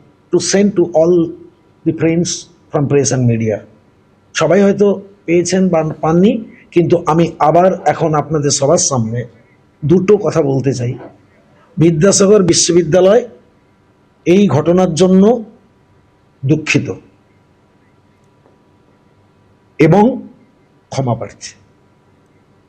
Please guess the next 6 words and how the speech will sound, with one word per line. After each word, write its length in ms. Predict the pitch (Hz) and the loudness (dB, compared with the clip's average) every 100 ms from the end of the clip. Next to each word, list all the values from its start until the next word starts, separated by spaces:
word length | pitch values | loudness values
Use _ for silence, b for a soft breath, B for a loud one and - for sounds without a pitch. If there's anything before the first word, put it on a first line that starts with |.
| _ _ _ _ _ _ _ - | _ _ _ _ _ _ _ -4
আমি 420 | 151 190 226 226 - _ _ _ _ _ - | 0 2 0 -4 -14 _ _ _ _ _ -10
ব্যক্তিগতভাবে 920 | 117 180 185 240 214 160 120 110 156 - _ _ _ _ _ _ - | -4 -2 -2 0 0 0 -2 -4 -6 -10 _ _ _ _ _ _ -2
লজ্জিত 360 | 143 - 127 - - _ _ _ _ _ _ - _ _ _ _ - | -2 -2 -6 -8 -10 _ _ _ _ _ _ -20 _ _ _ _ -4
এবং 400 | 147 180 214 - - _ _ | 0 0 0 -4 -16 _ _
আহত। 380 | 123 120 139 - - - _ _ _ _ _ _ _ _ _ _ _ _ _ _ _ _ _ _ _ | -4 -2 -2 -4 -14 -20 _ _ _ _ _ _ _ _ _ _ _ _ _ _ _ _ _ _ _
সারা 540 | - 139 151 180 196 | -4 -2 0 2 0